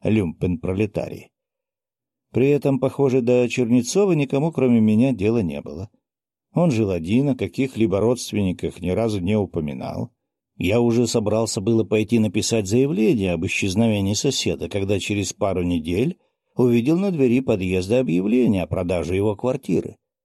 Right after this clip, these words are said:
Позвонил по указанному телефону, представившись потенциальным покупателем. Мне ответил риэлтор, у которого удалось узнать,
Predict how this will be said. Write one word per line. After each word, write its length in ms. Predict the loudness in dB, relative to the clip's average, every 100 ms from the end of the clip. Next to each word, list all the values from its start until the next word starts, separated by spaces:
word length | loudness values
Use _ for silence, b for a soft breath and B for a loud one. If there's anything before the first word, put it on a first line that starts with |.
| _ _ _ _
Позвонил 500 | -2 2 2 4 2
по 100 | 2
указанному 640 | 0 0 0 2 4 4 2
телефону, 640 | 2 0 0 0 0 0
представившись 920 | 0 -2 -4 -2 0 0 -4 -4 -4 -4
потенциальным 760 | -6 -4 -4 -2 0 0 -2
покупателем. 760 | -2 -4 -4 -4 -6 -12 -14 -18 _ _ _ _ _ _
Мне 300 | 0 2 2
ответил 540 | 2 0 2 2 2 2
риэлтор, 580 | 2 4 2 2 0
у 80 | 0
которого 480 | 0 0 2 2 2
удалось 380 | 2 2 0 0
узнать, 520 | -4 -2 -2 -4